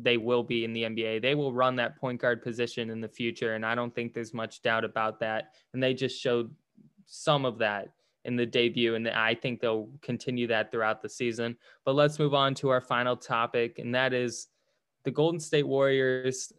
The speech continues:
A little disappointing start. Andrew Wiggins and Kelly Oubre, their wings, aren't playing that great. I saw the stat saying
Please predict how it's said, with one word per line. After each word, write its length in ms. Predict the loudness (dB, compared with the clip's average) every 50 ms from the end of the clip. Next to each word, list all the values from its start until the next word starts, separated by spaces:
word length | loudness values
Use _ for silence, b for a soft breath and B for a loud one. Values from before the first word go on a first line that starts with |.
| -6
A 60 | -4
little 240 | 0 2 4 4 2
disappointing 680 | 2 0 -2 -2 -2 -6 -6 -4 -2 -2 -2 -2 -2 -4
start. 520 | -8 -2 4 6 6 6 6 4 2 -2 _ -6
Andrew 360 | -2 0 0 2 2 2 2
Wiggins 420 | 2 2 2 2 0 -2 -2 0
and 300 | -2 -2 -2 -2 -4 -8 -10 _ _ _ _ _ _
Kelly 380 | -4 0 2 2 2 2 0 0
Oubre, 420 | 0 0 2 4 4 4 6 6
their 140 | 4 4 4
wings, 400 | 4 4 2 2 2 0 0 2
aren't 260 | 2 2 2 0 -2
playing 240 | _ -2 -2 0 0
that 220 | 0 0 0 0
great. 240 | 2 2 2 4 4
I 100 | 2 2
saw 240 | 0 0 0 0 2
the 120 | 2 0
stat 520 | -4 -4 -8 -4 -2 0 0 0 -2 -2 -6
saying 440 | -6 -4 -2 -2 -2 -2 -4 -6